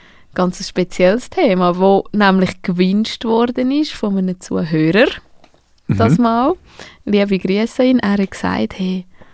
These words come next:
Speaker 1: es hätte doch mal zu Nidwalden eine Punk-Szene gegeben früher.
Speaker 2: Ja.
Speaker 1: Könnt ihr nicht einmal das recherchieren, ausgraben und so jemanden einladen?
Speaker 2: Und dann haben wir mal angefangen, ein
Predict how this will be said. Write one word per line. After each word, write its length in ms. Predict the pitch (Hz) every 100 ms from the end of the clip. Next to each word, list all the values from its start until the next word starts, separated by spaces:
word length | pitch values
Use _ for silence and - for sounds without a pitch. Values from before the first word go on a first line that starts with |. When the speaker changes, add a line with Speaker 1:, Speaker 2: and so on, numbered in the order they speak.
| - - -
Speaker 1:
es 140 | - -
hätte 140 | 190 -
doch 120 | 196 180
mal 140 | 170
zu 160 | - 170
Nidwalden 500 | 170 - 175 180 180
eine 120 | 165 -
Punk-Szene 1040 | - 139 165 170 - - - 170 170 170 -
gegeben 160 | 190
früher. 300 | - - 180 - - - _ _ _ _ -
Speaker 2:
Ja. 240 | 113 90
Speaker 1:
Könnt 120 | 92
ihr 40 | 139
nicht 160 | 202 226
einmal 220 | 220 208
das 240 | 202 - - - _ _ _ -
recherchieren, 960 | 170 180 180 190 180 - 175 202 208 196
ausgraben 840 | 180 190 208 - 190 180 190 202
und 220 | 185 175 -
so 180 | 160
jemanden 260 | 180 180 - 175 156
einladen? 440 | - - - 175 - - - - - _ - _
Speaker 2:
Und 220 | - 107 113
dann 120 | 107
haben 60 | 107
wir 80 |
mal 160 | 95 92
angefangen, 640 | - 98 92 - 92 92
ein 200 | 92 98